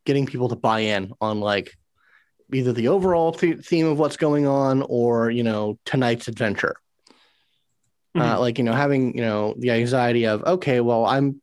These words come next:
Speaker 1: pretty sure this is what they're gonna do in this situation, so I'm gonna prepare for this." And whether or not that effort is going to be, go to waste, or whether you're gonna have to just do shit on the fly, or, you know, you know, i-,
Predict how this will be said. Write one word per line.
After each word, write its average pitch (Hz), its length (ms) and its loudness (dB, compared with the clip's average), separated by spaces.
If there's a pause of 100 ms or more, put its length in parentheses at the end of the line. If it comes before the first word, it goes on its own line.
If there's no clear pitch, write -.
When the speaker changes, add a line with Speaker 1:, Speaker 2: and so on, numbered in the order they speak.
(140)
Speaker 1:
pretty 247 260 0
sure 240 260 2
this 214 240 -2
is 202 140 2
what 196 220 0
they're 175 140 2
gonna 156 200 2
do 156 240 2
in 147 100 2
this 143 200 -2
situation, 127 920 0 (140)
so - 120 -2
I'm 127 120 2
gonna 123 160 0
prepare 175 440 0
for 135 200 0
this." 117 560 -2 (1400)
And 139 400 2
whether 139 340 2
or 131 120 2
not 127 320 2 (120)
that 123 220 2
effort 123 280 0
is 113 120 -4
going 120 240 0
to 110 40 -2
be, 110 440 0
go 127 280 0
to 113 100 2
waste, 208 480 0
or 117 360 2
whether 117 240 0
you're 120 120 2
gonna 110 160 0
have 107 160 -4
to 107 60 -14
just 104 160 -10
do 113 120 -2
shit 110 160 -4
on 98 100 0
the 95 80 -6
fly, 147 640 0 (380)
or, 113 500 2
you 120 120 -2
know, 107 440 0 (460)
you 127 120 -4
know, 113 80 0
i-, - 60 -4